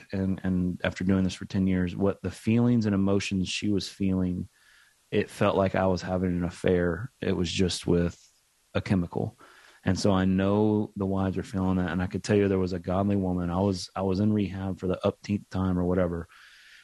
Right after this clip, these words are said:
And my wife was doing, uh, like, a gardening day at the church, her local church,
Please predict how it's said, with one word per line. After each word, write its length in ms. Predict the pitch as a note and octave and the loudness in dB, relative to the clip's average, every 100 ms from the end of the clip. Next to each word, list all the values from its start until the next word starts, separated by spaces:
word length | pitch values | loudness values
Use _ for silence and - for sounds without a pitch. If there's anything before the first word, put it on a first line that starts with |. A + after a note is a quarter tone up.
| - _ | -20 _
And 460 | F#2+ F2+ F2 F2 F2 - | 0 2 2 0 -2 -2
my 180 | F#2 F2+ | 0 2
wife 400 | F2 F#2+ G2 A2 | 2 2 0 -2
was 160 | F#2+ | -4
doing, 640 | G2+ G2 G2 F#2+ F#2 F2 F2+ - - - | -2 0 0 0 0 -4 -6 -16 -20 -8
uh, 80 | F2+ | -4
like, 200 | F#2 F#2 | -2 0
a 280 | F#2 F2 F2 - - _ - - - - - - | 0 0 -2 -8 -12 _ -20 -20 -20 -20 -20 -4
gardening 440 | - G#2+ A2 G#2+ G2 | 2 4 4 2 2
day 180 | F#2+ F#2+ | 2 0
at 80 | |
the 80 | - | -2
church, 540 | - G2 G2 - - - | -8 -4 -4 -4 -8 0
her 140 | G#2 | 2
local 280 | G2 F#2+ G2 | 2 0 -4
church, 560 | - F#2+ F2+ - - | -4 -2 -4 -4 -8